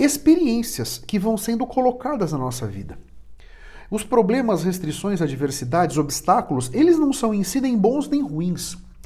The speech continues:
É muito importante que você, ao estar diante de um problema, tá buscando uma solução, né, trabalhando com alguma questão, que você entenda que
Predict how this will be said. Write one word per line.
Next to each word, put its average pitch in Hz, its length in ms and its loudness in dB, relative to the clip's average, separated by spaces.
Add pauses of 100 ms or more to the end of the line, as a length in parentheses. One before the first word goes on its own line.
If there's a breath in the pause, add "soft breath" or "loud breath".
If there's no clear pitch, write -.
(320 loud breath)
É 214 80 2
muito 294 240 0
importante 285 580 2
que 262 100 -2
você, 190 640 0 (760)
ao 277 240 8
estar 220 300 0
diante 196 360 -2
de 202 80 -2
um 214 80 -2
problema, 147 560 0
tá 165 180 -2
buscando 180 540 0
uma 180 160 0
solução, 147 600 0
né, 156 160 -2 (240 loud breath)
trabalhando 165 640 6
com 170 140 2
alguma 147 300 2
questão, 139 640 -2 (720 loud breath)
que 277 100 6
você 285 340 2
entenda 233 560 2
que 202 460 -4